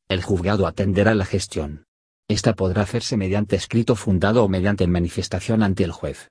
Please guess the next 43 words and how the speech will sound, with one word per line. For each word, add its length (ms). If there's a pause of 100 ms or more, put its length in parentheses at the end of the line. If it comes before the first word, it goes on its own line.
(180)
siempre 420
que 120
no 100
afecte 320
intereses 500
de 100
terceros 520
ni 100
exista 380
participación 760
de 100
vehículos 420
del 100
Estado, 500 (160)
salvo 360
que 100
ésta 160
se 140
formalice 560
por 220
parte 280
del 140
representante 720
de 100
la 140
institución 680
pública 360
involucrada. 720 (420)
Si 220
en 100
el 100
arreglo 340
que 120
se 120
plantea 420
está 240
de 120
por 160
medio 260
la 80
aplicación 500
de 120
pólizas, 640